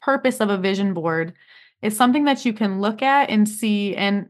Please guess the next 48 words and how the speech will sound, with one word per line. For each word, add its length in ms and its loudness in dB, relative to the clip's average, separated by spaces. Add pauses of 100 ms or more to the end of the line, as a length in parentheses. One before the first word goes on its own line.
it's 180 0
a 60 -2
little 200 2
cliche, 480 0
right? 280 0
Like, 240 -6
every 260 0
day 440 0
we 200 -4
get 180 -4
to 120 -6
reset 480 -4
and 120 -6
get 160 -8
to 60 -12
start, 400 -2
and, 160 -6
but 140 -2
that's 280 0
true. 480 0 (320)
And 80 -4
having 300 0
something 480 -2
to 120 -4
see 480 0
and 140 -2
set 240 -4
your 120 -4
intentions 760 -2
towards, 680 -2 (300)
like, 120 0
it, 140 0
it 60 4
gives 200 2
you 80 2
a 60 4
direction 840 -4 (360)
to 100 0
go 220 2
in 100 -2
every 220 -4
day 220 0
when 140 -4
you 100 -2
wanna 220 -2
start 340 -2
new. 360 -4
So, 460 -4